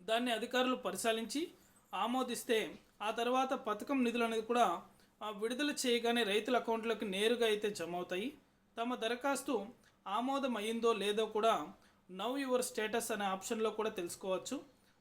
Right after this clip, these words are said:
అలాగే మనీ జమ అయిన వివరాలు కూడా అందులోనే లభిస్తాయి. కాబట్టి ఇదంతా మీ సేవలో కానీ లేదంటే మీ యొక్క మొబైల్లో కానీ, ఆ, తెలుసుకోవడం, ఆ, జరుగుతుంది. అదేవిధంగా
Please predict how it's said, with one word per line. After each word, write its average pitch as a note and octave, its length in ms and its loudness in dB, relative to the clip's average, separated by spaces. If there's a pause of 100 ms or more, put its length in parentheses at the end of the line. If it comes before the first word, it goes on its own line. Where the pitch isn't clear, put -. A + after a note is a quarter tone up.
(140)
అలాగే A3+ 520 -2 (280)
మనీ A3+ 320 -2
జమ A3+ 260 0
అయిన A#3+ 200 2
వివరాలు A3+ 380 4
కూడా A3+ 220 4
అందులోనే G#3 420 2
లభిస్తాయి. F#3+ 500 -2
కాబట్టి F#3+ 640 -2 (440)
ఇదంతా A#3+ 600 0 (320)
మీ A#3+ 180 -2
సేవలో C4+ 420 2
కానీ B3+ 360 4 (220)
లేదంటే A3+ 680 0 (1040)
మీ G#3+ 140 -6
యొక్క A3+ 160 -4
మొబైల్లో A#3+ 540 4
కానీ, A3+ 500 2 (380)
ఆ, A3 480 0
తెలుసుకోవడం, A3 680 0 (320)
ఆ, G#3 240 -6
జరుగుతుంది. G#3 640 -4 (240)
అదేవిధంగా B3 720 0